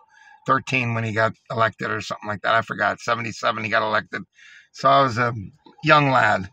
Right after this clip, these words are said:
shall we say. Um, I have mixed feelings on Jimmy Carter.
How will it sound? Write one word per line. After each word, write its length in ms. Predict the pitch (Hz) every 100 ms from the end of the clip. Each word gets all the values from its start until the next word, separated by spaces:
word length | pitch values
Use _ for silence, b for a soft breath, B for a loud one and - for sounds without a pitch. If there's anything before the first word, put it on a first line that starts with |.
| _
shall 160 | - 107
we 60 | 107
say. 320 | - 92 104 _ B B B B B -
Um, 500 | 151 160 160 151 147 -
I 60 |
have 80 | 156
mixed 220 | 160 -
feelings 380 | - 175 160 131
on 120 | 143
Jimmy 240 | 127 143 139
Carter. 460 | - 135 127 123